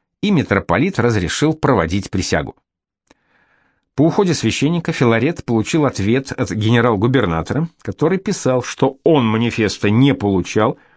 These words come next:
и, по его мнению, следует отказать начальнику московского отделения Адмиралтейства в его просьбе.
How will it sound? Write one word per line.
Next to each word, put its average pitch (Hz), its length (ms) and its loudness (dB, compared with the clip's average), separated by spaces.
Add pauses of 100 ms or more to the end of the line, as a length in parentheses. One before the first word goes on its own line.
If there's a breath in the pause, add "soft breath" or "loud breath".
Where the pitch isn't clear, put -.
(220 soft breath)
и, 139 120 0
по 135 100 -2
его 104 220 4
мнению, 185 380 0
следует 165 440 -2
отказать 117 760 0
начальнику 107 540 0
московского 98 540 -2
отделения 95 420 0
Адмиралтейства 101 960 -2 (140)
в 107 60 -2
его 104 240 2
просьбе. 85 400 -4